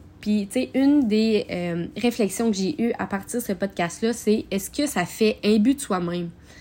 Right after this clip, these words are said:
Est-ce que, euh, puis, tu sais, je suis tellement dans, euh, je, je suis tellement comme quelqu'un d'ouverte, euh, ben, en tout cas, j'aime dire que je suis ouverte. Encore là,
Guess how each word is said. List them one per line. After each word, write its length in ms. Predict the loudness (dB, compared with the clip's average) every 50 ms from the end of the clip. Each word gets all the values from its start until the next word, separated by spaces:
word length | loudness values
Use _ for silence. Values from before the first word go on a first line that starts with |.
| -20 -20 -20 -20 -20 -8 0 0
Est-ce 260 | 2 2 0 -4 -2
que, 400 | 2 4 6 6 6 4 2 0 -4 -8 -8
euh, 400 | -6 -4 -4 -4 -4 -4 -6 -8 -10 -14 -20 -20 -20 -10 2
puis, 300 | 4 4 6 4 2 -2 -10 -20 -20 -20 -20 -20 -20 -20 -20 -20 -10
tu 140 | -4 -2 -2
sais, 80 | 0 0
je 100 | 0 -2
suis 220 | -2 -6 -6 -8
tellement 640 | -8 -6 -2 0 2 4 6 6 6 6 4 2 -2 -6 -10 -10
dans, 400 | -8 -4 -2 -2 0 -2 -2 -4 -6 -12 -20 -12 -8
euh, 400 | -6 -6 -4 -4 -6 -6 -8 -8 -12 -16 -20 -20 -20 -20 -20 -20 -20 -20 -20 -20 -20 -20 -20 -20 -20 -20 -20 -20 -20 -20 -20 -18
je, 160 | -12 -8 -6 -6 -6 -6
je 60 | -6
suis 440 | -8 -6 -6 -6 -4 0 0 0 0
tellement 400 | 0 -2 -2 2 2 2 2 2
comme 220 | 0 -2 -2 -2
quelqu'un 320 | -2 -2 -4 -2 0 0 0
d'ouverte, 840 | 0 0 0 0 0 0 -2 -4 -4 -4 -6 -8 -12 -18 -10 -8
euh, 340 | -6 -4 -2 -2 -2 -2 -4 -6 -10 -18 -20 -20 -20 -20 -20 -16 -4
ben, 160 | -2 -2 -2 -2 -4 -12 -20 -20 -20 -20 -20 -20 -14 -10
en 60 | -8 -8
tout 80 | -6 -6
cas, 80 | -6 -6
j'aime 500 | -6 -6 -2 -2 0 2 2 0 0 -2 -6 -16 -20 -20 -18 -14
dire 340 | -12 -6 -2 0 0 0 0
que 120 | 0 -2
je 80 | 0 0
suis 200 | -4 -2 -2 0
ouverte. 420 | 0 0 0 0 -2 -2 -4 -8 -16 -20 -20 -20 -20 -20 -20 -20 -20 -20 -20 _ -8 _
Encore 340 | -2 -2 0 2 2 4 4
là, 240 | 4 4 2 2